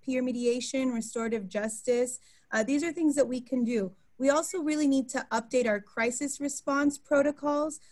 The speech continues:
We need to have established protocols for assistance whenever we see a student that may be in crisis. And moving forward as your school board member,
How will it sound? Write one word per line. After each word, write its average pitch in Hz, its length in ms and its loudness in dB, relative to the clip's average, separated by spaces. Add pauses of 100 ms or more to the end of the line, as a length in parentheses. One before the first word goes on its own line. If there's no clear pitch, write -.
(160)
We 226 80 -2
need 240 100 2
to 269 60 2
have 233 280 0
established 226 840 -2
protocols 254 540 -2
for 220 120 -6
assistance 254 600 -4
whenever 220 560 -2
we 240 100 -6
see 226 420 -6 (280)
a 220 100 2
student 226 420 -2
that 214 140 -2
may 220 180 0
be 214 180 -4
in 214 100 -2
crisis. 233 560 -4
And 214 180 -2
moving 240 360 -2
forward 240 420 0
as 214 180 -2
your 220 100 -4
school 226 300 -6
board 214 220 -4
member, 202 420 -4